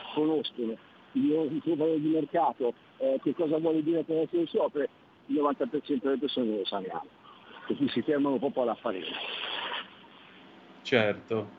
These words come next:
Speaker 2: mamma mia, non ho parole. Senti, in tutto questo, eh, diciamo così, adesso viene, o-, adesso è cominciata l'estate, comincia a fare caldo, ma è anche periodo di vernissage. Secondo te che cosa,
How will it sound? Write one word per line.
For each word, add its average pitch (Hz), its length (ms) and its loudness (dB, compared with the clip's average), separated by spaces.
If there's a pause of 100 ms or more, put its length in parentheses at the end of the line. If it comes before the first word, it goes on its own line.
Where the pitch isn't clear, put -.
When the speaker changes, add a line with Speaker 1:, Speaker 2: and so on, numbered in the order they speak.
Speaker 2:
mamma 107 440 2
mia, 101 240 2
non 101 180 0
ho 104 160 6
parole. 104 460 10 (520)
Senti, 151 1040 10
in 170 120 2
tutto 208 360 8
questo, 175 800 10 (680)
eh, 143 260 4 (120)
diciamo 180 360 4
così, 165 480 4
adesso 147 460 6
viene, 131 840 8
o-, 123 220 8
adesso 139 380 8
è 135 60 6
cominciata 127 560 6
l'estate, 104 840 4
comincia 120 880 10 (400)
a 123 120 2
fare 156 260 8
caldo, 208 320 8
ma 151 140 0
è 185 60 4
anche 202 260 0
periodo 160 440 2
di 143 100 -2
vernissage. 117 960 2
Secondo 165 480 4
te 180 600 10
che 123 220 0
cosa, 135 840 10